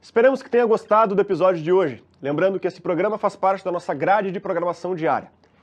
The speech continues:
E amanhã vai ao ar às vinte horas no nosso canal do YouTube o programa Insight B P. Lembrando que a Brasil Paralelo acaba de lançar o nosso novo plano de assinatura, a B P Select, a plataforma de filmes que você pode apertar o play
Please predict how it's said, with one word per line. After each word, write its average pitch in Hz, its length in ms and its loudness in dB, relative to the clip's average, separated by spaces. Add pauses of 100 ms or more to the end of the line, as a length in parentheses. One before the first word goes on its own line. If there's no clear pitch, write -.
(160)
E 113 40 -6
amanhã 185 440 2 (240)
vai 165 160 0
ao 156 120 2
ar 160 140 2
às 123 140 -6
vinte 208 280 -4
horas 190 280 2
no 156 80 -6
nosso 156 180 -6
canal 160 240 -2
do 175 80 -2
YouTube 202 400 -2 (240)
o 175 80 -4
programa 185 420 0 (300)
Insight 196 540 0
B 170 100 0
P. 123 300 -6 (320)
Lembrando 190 360 2
que 240 80 0
a 220 40 0
Brasil 202 240 0
Paralelo 196 400 2
acaba 202 340 0
de 180 80 0
lançar 180 540 0
o - 40 -8
nosso 170 280 -4
novo 185 320 2
plano 196 260 0
de 175 80 -2
assinatura, 165 580 -4 (160)
a 135 80 -4
B 135 140 -4
P - 180 0
Select, 170 600 -4 (260)
a 127 80 -6
plataforma 180 560 0
de 180 80 -4
filmes 247 400 -2
que 220 80 -8
você 190 180 -4
pode 185 220 -2
apertar 180 320 -4
o 175 80 0
play 175 340 -2